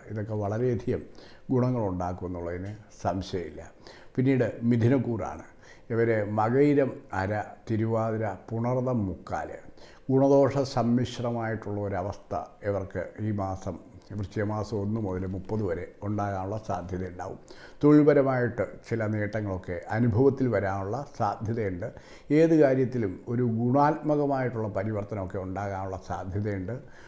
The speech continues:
നൂതനമായിട്ടുള്ള സംരംഭങ്ങൾക്ക് തുടക്കം കുറിക്കുന്ന കാലമായിരിക്കും. എട്ടാം ഭാവത്തിൽ നിന്ന് ഭാഗ്യസ്ഥാനമായിട്ട് ഒമ്പതിലേക്കാണ് വ്യാഴം മാറുന്നത്.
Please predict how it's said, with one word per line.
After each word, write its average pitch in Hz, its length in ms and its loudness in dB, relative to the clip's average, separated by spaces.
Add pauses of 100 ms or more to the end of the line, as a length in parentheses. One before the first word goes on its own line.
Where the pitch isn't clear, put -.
(160)
നൂതനമായിട്ടുള്ള 139 1200 4 (120)
സംരംഭങ്ങൾക്ക് 120 1040 2 (260)
തുടക്കം 113 380 0
കുറിക്കുന്ന 98 380 -4
കാലമായിരിക്കും. 95 800 -6 (400)
എട്ടാം 135 500 4
ഭാവത്തിൽ 127 400 2
നിന്ന് 117 200 0 (180)
ഭാഗ്യസ്ഥാനമായിട്ട് 120 1120 0
ഒമ്പതിലേക്കാണ് 120 1120 0
വ്യാഴം 98 440 -4
മാറുന്നത്. 92 600 -6